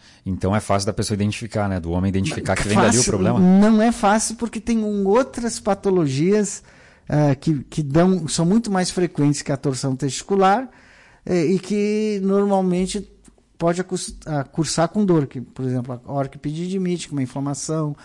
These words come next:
Speaker 2: às vezes um trauma testicular. Então, a torção de testículo sempre tem que ficar, é, no, no, a gente tem que tá pensando como diagnóstico diferencial. E uma dor abrupta, que começou danada,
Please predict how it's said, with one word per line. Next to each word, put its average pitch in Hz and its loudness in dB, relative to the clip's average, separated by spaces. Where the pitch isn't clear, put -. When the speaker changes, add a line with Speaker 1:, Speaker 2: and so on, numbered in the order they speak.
Speaker 2:
às 131 -2
vezes 139 -4
um 156 -4
trauma 147 0
testicular. 160 -2
Então, 151 2
a 170 2
torção 196 2
de 180 -4
testículo 185 -4
sempre 233 -2
tem 226 -4
que - -16
ficar, - -4
é, 170 -4
no, 170 -4
no, 165 2
a 156 0
gente 170 -2
tem 175 -4
que - -18
tá 170 0
pensando 185 -2
como 190 2
diagnóstico 175 0
diferencial. 180 0
E 185 0
uma 214 4
dor 151 4
abrupta, 165 2
que - -20
começou 165 2
danada, 165 4